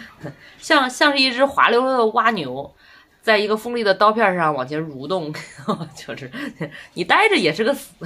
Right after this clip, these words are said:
<laughs> 往前蠕动死得更快，<laughs> 这大概是不是情况？还说什么？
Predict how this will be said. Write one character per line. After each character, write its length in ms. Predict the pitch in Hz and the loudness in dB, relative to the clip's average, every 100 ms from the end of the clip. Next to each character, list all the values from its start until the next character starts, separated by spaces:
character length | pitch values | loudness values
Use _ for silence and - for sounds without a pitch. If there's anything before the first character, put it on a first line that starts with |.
| - - | -8 -6
<laughs> 400 | 208 196 - - | -6 -6 -10 -12
往 160 | - 170 | 0 4
前 140 | 269 | 4
蠕 200 | 320 220 | 4 4
动 200 | 392 330 | 4 4
死 200 | - 147 | 0 -4
得 80 | 143 | -4
更 160 | 185 240 | -2 0
快， 300 | 277 262 220 | 2 2 2
<laughs> 120 | - | -4
这 200 | 190 - | -6 -6
大 100 | - | -10
概 140 | 170 160 | -6 -6
是 120 | 160 | -8
不 60 | 151 | -10
是 100 | 147 | -12
情 160 | - | -12
况？ 120 | 135 - - _ - _ | -16 -16 -20 _ -20 _
还 120 | 170 | -2
说 200 | 165 185 | 0 0
什 120 | 185 139 | -2 -2
么？ 160 | 135 | -6